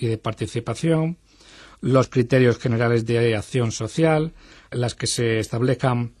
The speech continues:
en relación con la prevención de riesgos laborales, las que afectan a las condiciones de trabajo y las retribuciones de los funcionarios cuya regulación exija norma con rango de ley,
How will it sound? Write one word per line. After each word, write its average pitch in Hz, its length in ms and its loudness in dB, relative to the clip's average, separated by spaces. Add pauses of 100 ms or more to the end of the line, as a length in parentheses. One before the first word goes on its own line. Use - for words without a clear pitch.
(100)
en 127 100 -2
relación 123 420 2
con 123 200 0
la 117 100 2
prevención 120 640 0
de 117 200 0
riesgos 117 360 0
laborales, 156 760 2 (380)
las 120 260 0
que - 120 -4
afectan 120 500 -4
a 117 80 0
las 113 140 -2
condiciones 113 580 -4
de 107 80 -4
trabajo 117 420 -4
y 110 60 0
las 110 120 -2
retribuciones 104 800 -6
de 104 200 -4
los 101 260 -8
funcionarios 110 840 -4 (560)
cuya 127 300 2
regulación 113 640 0
exija 117 640 -4 (140)
norma 123 440 2
con 110 160 -4
rango 113 320 -4
de 120 60 2
ley, 160 340 4